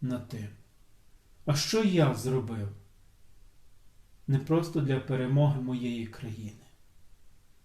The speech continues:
але я, що я зробив для того,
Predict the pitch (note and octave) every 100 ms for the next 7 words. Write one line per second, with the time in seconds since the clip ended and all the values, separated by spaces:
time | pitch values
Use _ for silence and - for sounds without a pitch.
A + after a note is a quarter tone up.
0 | - - - - - - - D3 C3+ C#3
1 | C#3+ D3 - - D#3+ C#3 B2+ B2+ B2 G#2+
2 | G#2 G2+ - - - - - - C3+ D#3
3 | D3+ D3 A#2 -